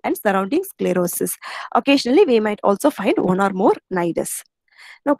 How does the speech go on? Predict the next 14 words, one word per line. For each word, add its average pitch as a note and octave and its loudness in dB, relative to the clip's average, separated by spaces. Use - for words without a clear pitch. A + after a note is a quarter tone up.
coming D#4 -2
to - -4
osteosarcoma, B3+ -2
which A#3 -6
is A3 0
a A3 4
very G#3 0
important, B3+ 2
uh, F#3+ 0
lesion. F#3+ -2
So C4 6
this B3+ 4
is C4+ 0
a D4+ 4